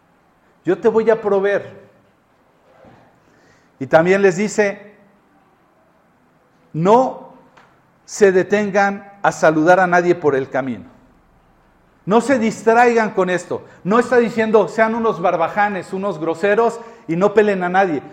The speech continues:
Lo que pasa es que en la costumbre, y es más, a mí me tocó todavía ver a mi abuelo. Mi abuelo, bueno, yo creo que ha de haber sido un problema para mi abuela,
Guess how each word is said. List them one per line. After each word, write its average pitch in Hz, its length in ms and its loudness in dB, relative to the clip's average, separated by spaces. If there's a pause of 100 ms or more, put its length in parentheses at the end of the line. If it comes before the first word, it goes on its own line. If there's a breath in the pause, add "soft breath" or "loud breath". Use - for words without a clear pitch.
(140 loud breath)
Lo 156 140 -2
que 170 120 -4
pasa 208 280 0
es 220 100 -8
que 214 100 -2
en 202 100 -4
la 175 140 -2
costumbre, 220 800 -2 (380)
y 143 100 -2
es 185 100 -4
más, 196 240 -4
a 175 60 -6
mí 185 100 -6
me 196 120 -4
tocó 185 280 -4
todavía 185 360 2
ver 185 160 0
a 175 60 0
mi 165 100 -4
abuelo. 175 480 0 (680 loud breath)
Mi 160 100 -4
abuelo, 240 480 4
bueno, 226 320 0
yo 208 200 0
creo 220 200 -2
que 220 100 -2
ha 208 140 4
de 196 80 0
haber 190 160 0
sido 202 220 -6
un 202 80 -8
problema 165 500 -2
para 139 180 -4
mi 139 120 -8
abuela, 180 400 -2